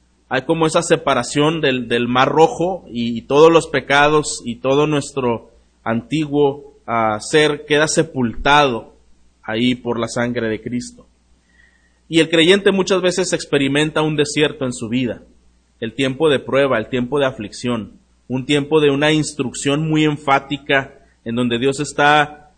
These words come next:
resaltando aspectos de la vida del creyente para que esto pueda ser removido, para que esto pueda ser convertido. Y este tiempo de la prueba en nuestros corazones, muchas veces no podemos avanzar,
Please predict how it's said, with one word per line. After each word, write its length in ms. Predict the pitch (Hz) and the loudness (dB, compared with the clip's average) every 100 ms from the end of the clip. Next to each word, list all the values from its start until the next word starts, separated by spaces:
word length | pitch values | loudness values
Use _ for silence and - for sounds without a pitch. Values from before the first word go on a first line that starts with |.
| - | -6
resaltando 800 | 135 143 143 123 120 139 160 165 | -2 -2 0 -2 0 0 2 0
aspectos 640 | 147 - 139 139 - 120 | -2 -2 -4 -2 -6 -4
de 100 | 120 | -2
la 120 | 113 | -2
vida 260 | 110 120 135 | -2 0 0
del 180 | 123 123 | 0 -4
creyente 840 | 113 107 123 123 123 139 123 - _ _ - | -6 -2 -2 -2 -2 -4 -4 -12 _ _ -2
para 260 | 127 120 | 0 0
que 140 | 143 139 | 2 0
esto 340 | 139 160 147 | 2 0 0
pueda 400 | 139 143 151 151 | 0 2 2 0
ser 560 | 147 147 143 147 147 - _ | 0 2 2 0 -8 -18 _
removido, 880 | - 127 139 139 127 139 170 151 120 | -10 -2 0 2 0 0 0 0 0
para 220 | 117 120 | -2 -4
que 60 | 127 | -4
esto 280 | 131 156 - | -4 -4 -2
pueda 240 | 143 143 | 0 0
ser 240 | 143 135 - | 2 0 0
convertido. 880 | 147 139 120 - - 151 135 104 - _ _ _ _ _ _ _ _ _ _ _ _ _ _ - | -2 0 -2 -2 -4 -2 -2 -4 -10 _ _ _ _ _ _ _ _ _ _ _ _ _ _ -4
Y 100 | 143 | -2
este 180 | 147 180 | 0 0
tiempo 480 | 185 185 180 160 | 2 2 4 4
de 100 | 143 | 4
la 180 | 135 123 | 4 0
prueba 440 | 143 151 151 131 139 | 2 4 6 2 0
en 140 | 117 | -2
nuestros 400 | 131 147 160 156 | -2 -2 -2 -6
corazones, 880 | - 131 120 147 135 113 120 - - _ _ _ _ _ _ _ | -2 -2 -2 -2 -2 -2 -6 -12 -18 _ _ _ _ _ _ _
muchas 280 | 127 147 185 | -4 0 0
veces 200 | 165 180 | 0 0
no 180 | 175 165 | 0 4
podemos 400 | 165 165 165 160 | 4 4 0 0
avanzar, 840 | 117 113 110 - 160 131 - - | 0 0 -4 0 2 0 -4 -16